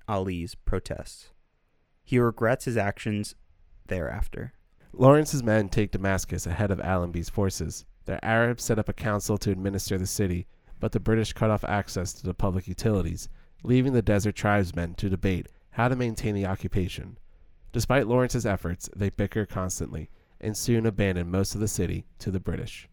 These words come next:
Speaker 1: Lawrence is promoted to colonel and immediately ordered back to Britain as his usefulness to both Faisal and the British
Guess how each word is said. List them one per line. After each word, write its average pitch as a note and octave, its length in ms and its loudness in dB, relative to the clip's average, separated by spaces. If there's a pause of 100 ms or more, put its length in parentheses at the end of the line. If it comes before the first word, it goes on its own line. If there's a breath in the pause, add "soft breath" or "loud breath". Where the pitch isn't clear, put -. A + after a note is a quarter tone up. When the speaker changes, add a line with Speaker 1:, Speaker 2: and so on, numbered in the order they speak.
Speaker 1:
Lawrence F3 340 0
is F3+ 100 -4
promoted A#2+ 420 4
to G#2 100 -2
colonel G2+ 400 0
and G2 80 0
immediately A#2 400 -2
ordered G#2 360 -2
back F#2 220 -4
to G#2+ 100 -6
Britain F#2 440 -2
as G2 180 -6
his G#2+ 160 -8
usefulness C3+ 540 -2
to A2+ 120 -4
both - 260 -2
Faisal C3 360 2
and G#2+ 120 0
the G2+ 40 -4
British C3 580 -2